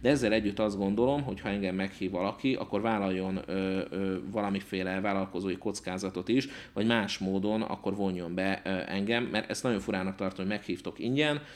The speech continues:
ö, és ezután még kötelezőnek tartjátok, hogy én az, az oldalaimon, az e-mail listámon hirdessem is a rendezvényt. Eltolódott.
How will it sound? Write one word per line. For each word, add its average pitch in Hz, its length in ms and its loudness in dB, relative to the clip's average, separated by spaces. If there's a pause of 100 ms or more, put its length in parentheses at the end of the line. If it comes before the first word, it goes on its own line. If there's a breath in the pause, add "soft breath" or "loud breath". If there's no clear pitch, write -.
(200 loud breath)
ö, 104 200 2
és 101 220 -4
ezután 104 360 2
még 101 360 0
kötelezőnek 98 800 0
tartjátok, 98 560 -2
hogy 92 140 -2
én 92 120 -2
az, 90 280 -4
az 98 100 -6
oldalaimon, 95 680 0
az 92 400 -4
e-mail 101 220 0
listámon 90 460 -4
hirdessem 95 520 -2
is 82 120 -6
a 113 40 -2
rendezvényt. 90 520 -4 (200 loud breath)
Eltolódott. 92 720 0